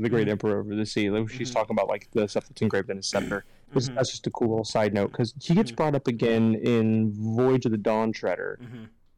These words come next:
Speaker 1: 'cause essentially that's where, um, Reepicheep's trying to go, is to this area.
Speaker 2: Mm-hmm.
Speaker 1: 'Cause that's where, you know, it's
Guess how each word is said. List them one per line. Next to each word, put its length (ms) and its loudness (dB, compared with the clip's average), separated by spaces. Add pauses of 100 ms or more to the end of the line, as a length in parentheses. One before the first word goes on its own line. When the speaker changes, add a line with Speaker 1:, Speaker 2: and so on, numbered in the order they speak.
(320)
Speaker 1:
'cause 220 -2 (100)
essentially 520 2
that's 300 0
where, 380 -2 (180)
um, 240 0
Reepicheep's 440 -2
trying 200 -2
to 60 -2
go, 260 -2
is 160 -6
to 160 -2
this 260 -4
area. 500 -4 (360)
Speaker 2:
Mm-hmm. 260 -12 (960)
Speaker 1:
'Cause 160 0
that's 200 0
where, 260 2
you 120 2
know, 300 0 (220)
it's 200 -2